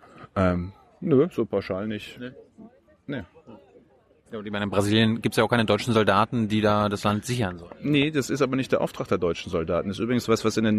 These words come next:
Speaker 1: deutschen Debatte immer falsch geht. Unsere Soldaten haben ein klares Mandat da. Das ist das Mandat, äh, die afghanische Polizei und die afghanische Armee auszubilden.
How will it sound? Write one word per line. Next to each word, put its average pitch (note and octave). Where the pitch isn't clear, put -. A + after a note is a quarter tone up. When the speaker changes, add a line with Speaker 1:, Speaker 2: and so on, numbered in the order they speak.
Speaker 1:
deutschen A2+
Debatte A2
immer A2+
falsch -
geht. F2+
Unsere B2
Soldaten G#2+
haben G2+
ein F#2+
klares F#2+
Mandat E2+
da. B2+
Das G2+
ist G#2
das G2+
Mandat, F#2
äh, G#2
die G#2
afghanische F#2+
Polizei F#2
und G#2
die -
afghanische F#2
Armee G2+
auszubilden. E2